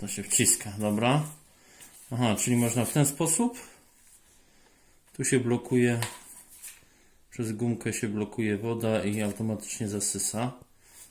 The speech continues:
Czyli to jest coś takiego. Tu mamy końcóweczkę taką cienką, która jest do zamontowania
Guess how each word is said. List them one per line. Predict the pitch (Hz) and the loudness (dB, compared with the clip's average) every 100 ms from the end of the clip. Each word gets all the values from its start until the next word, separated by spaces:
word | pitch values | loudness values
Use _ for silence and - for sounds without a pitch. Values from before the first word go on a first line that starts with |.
| _ | _
Czyli | - 113 | -16 -12
to | - | -8
jest | 107 101 - - - | -6 -6 -8 -12 -12
coś | 113 - | -14 -12
takiego. | 104 - 120 135 196 220 - - - - - _ _ _ - | -16 -12 -8 -2 0 0 -2 -18 -20 -20 -20 _ _ _ -8
Tu | 127 | -4
mamy | 123 117 117 117 | -4 -4 -4 -6
końcóweczkę | - 127 - 127 123 - 123 | -6 -6 -4 -2 -4 -4 -6
taką | - 117 - 117 113 - - _ _ _ _ _ - - _ - | -4 -6 -4 -4 -6 -12 -20 _ _ _ _ _ -20 -20 _ -10
cienką, | - 143 139 135 139 127 123 117 - - - | 0 2 2 0 2 2 2 -2 -12 -20 -18
która | - 117 113 | -8 -4 -2
jest | 110 107 | -2 -4
do | |
zamontowania | 110 117 117 113 127 113 120 117 117 113 | -2 0 0 -2 -4 -2 0 0 0 -2